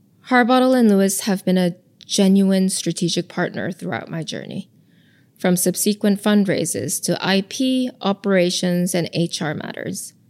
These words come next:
For over sixty years, Harbottle and Lewis have acted for some of the most creative, talented, and entrepreneurial people in corporate across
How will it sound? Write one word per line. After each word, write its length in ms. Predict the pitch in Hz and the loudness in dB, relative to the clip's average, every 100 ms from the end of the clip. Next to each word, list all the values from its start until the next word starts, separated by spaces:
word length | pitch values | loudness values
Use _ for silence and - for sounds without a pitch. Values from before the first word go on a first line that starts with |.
| _ | _
For 340 | _ - 220 214 | _ 2 2 4
over 240 | 247 269 | 4 4
sixty 480 | 269 - 392 - 311 | 4 0 0 0 2
years, 440 | 190 180 190 185 - _ - | 4 6 4 0 -10 _ -2
Harbottle 440 | 233 240 247 254 240 | 0 2 2 2 4
and 100 | 202 | 4
Lewis 300 | 190 190 - | 4 0 -2
have 200 | 196 185 | -4 -2
acted 340 | 185 185 202 196 | -6 -4 -4 -2
for 200 | 185 175 | 0 0
some 200 | - 180 | 0 0
of 80 | |
the 60 | 175 | 0
most 300 | 175 170 - | 0 -2 -6
creative, 640 | - 175 185 196 202 202 - _ _ - | -6 0 0 2 0 -4 -12 _ _ -6
talented, 640 | 190 185 180 180 185 175 | 0 2 2 0 0 0
and 160 | 175 147 | 0 -2
entrepreneurial 720 | 175 180 180 175 165 151 156 | -4 -2 -2 0 0 -2 -2
people 360 | 185 175 151 | -2 -2 -2
in 140 | 147 160 | -4 -4
corporate 540 | - 175 - 139 - - - _ - | -4 -4 -4 -6 -6 -12 -20 _ -10
across 400 | - 180 175 | -4 -2 -4